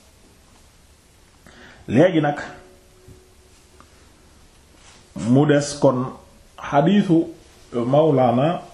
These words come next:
Ib-, Abu Hurayra. Dañ naan la xadiisu Mawlana ibn Abu Hurayra bi moom nee na moo ànd ak Yonent mi alayhi salaatu salaam, mais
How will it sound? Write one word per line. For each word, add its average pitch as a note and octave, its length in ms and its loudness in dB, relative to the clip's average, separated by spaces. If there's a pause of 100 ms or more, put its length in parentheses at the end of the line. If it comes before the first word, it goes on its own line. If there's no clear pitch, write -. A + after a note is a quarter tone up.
(240)
Ib-, D3 340 0
Abu C#3 260 4 (100)
Hurayra. F#2+ 320 -2 (3250)
Dañ A3 240 2
naan B3+ 240 0
la B3+ 100 4 (400)
xadiisu C#4 460 2
Mawlana A3+ 500 4
ibn G3 100 0
Abu F#3 280 2
Hurayra E3+ 340 2
bi G#3 100 -4
moom G3 260 2
nee G3 120 2
na A3 100 2
moo G3 200 2
ànd G3+ 160 0
ak F3+ 80 0
Yonent F3 280 2
mi D#3 80 0
alayhi D3+ 200 2
salaatu C#3+ 200 -2
salaam, G3+ 300 0
mais A#3 380 2